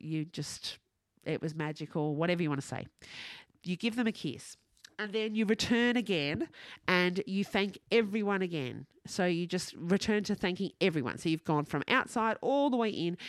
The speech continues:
and then you spring back out to outside. So it's,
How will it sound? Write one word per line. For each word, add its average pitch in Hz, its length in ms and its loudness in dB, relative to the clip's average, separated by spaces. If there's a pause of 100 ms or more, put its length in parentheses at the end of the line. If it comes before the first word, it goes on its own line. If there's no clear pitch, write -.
(200)
and 180 80 -2
then 180 100 4
you 180 140 0
spring 320 600 0
back 226 220 2
out 175 260 0
to - 180 -10
outside. - 480 -2
So 180 240 4
it's, - 240 -6